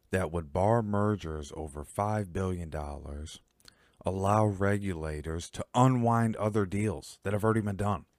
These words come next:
Um, this is written by Tim DeChant at ars technica dot com.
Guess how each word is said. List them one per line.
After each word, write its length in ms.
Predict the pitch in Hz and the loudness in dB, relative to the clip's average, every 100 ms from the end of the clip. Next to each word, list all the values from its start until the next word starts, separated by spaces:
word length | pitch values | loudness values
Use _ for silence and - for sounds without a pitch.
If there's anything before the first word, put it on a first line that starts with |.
| _ _ _ _ - - _ _ _ _ _ _ _ - | _ _ _ _ -20 -20 _ _ _ _ _ _ _ -4
Um, 360 | 90 82 76 | -2 -2 -4
this 160 | 87 90 | -6 -6
is 100 | 85 | -4
written 240 | 90 80 | -6 -4
by 220 | 80 78 - | -6 -6 -4
Tim 360 | - 127 135 | 0 0 0
DeChant 560 | 107 95 - 120 117 113 | -2 -4 -2 0 0 -2
at 200 | - 87 | -8 -4
ars 260 | 87 95 95 | 0 0 0
technica 500 | - 98 - 90 85 | -2 -2 -4 -8 -6
dot 260 | 80 76 - | -6 -8 -10
com. 240 | 73 | -16